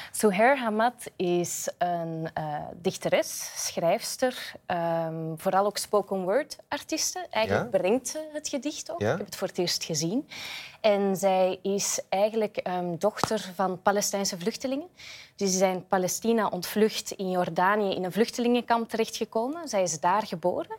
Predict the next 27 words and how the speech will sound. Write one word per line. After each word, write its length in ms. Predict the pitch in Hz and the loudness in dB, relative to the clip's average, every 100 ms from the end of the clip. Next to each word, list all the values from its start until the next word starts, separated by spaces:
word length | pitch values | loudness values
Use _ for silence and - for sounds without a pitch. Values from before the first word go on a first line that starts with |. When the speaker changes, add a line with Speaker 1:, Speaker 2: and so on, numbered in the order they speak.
| - - - - - | -14 -20 -20 -20 -2
Speaker 1:
En 160 | 208 | 0
toen 200 | 202 196 | 2 0
ze 120 | 175 | 0
vijf 400 | 156 190 233 269 | 2 4 4 2
was, 420 | 233 233 226 - - | 2 2 2 -2 -6
zijn 440 | 185 190 190 196 185 | -4 0 2 2 0
ze, 140 | 180 | -2
eh, 360 | 175 170 175 170 | -2 -2 -4 -6
verhuisd 600 | 175 170 185 196 - - - | -6 0 0 0 -2 -8 -8
naar 280 | 175 165 - | -6 -6 -4
Amerika 680 | 165 170 220 254 240 226 - | -2 2 2 0 -4 -6 -6
en 140 | 185 | -4
daar 220 | 180 175 | 0 0
is 140 | 170 - | -2 -6
ze 140 | 175 - _ | -8 -12 _
opgegroeid. 680 | - - - - - - - - - - - | -10 -8 -12 -12 -14 -14 -18 -18 -20 -10 -6
Speaker 2:
Ah, 260 | 113 107 - | -2 -4 -6
oké. 280 | - 87 73 - _ | -6 -6 -6 -8 _
Ja. 180 | 101 - | -2 -2
Speaker 1:
Ja. 140 | 170 - _ _ - _ | -6 -8 _ _ -20 _
Speaker 2:
En 400 | 117 117 113 - - _ _ _ _ _ _ _ | 2 4 -2 -8 -20 _ _ _ _ _ _ _
heb, 220 | 110 117 - | 0 0 0
je 180 | 123 127 | 2 4
hebt 180 | 175 - | 4 4
haar 180 | 139 - | 0 4
eerst 240 | 185 202 - | 2 2 -2
zien 540 | 131 156 175 175 156 | -6 -2 0 0 -2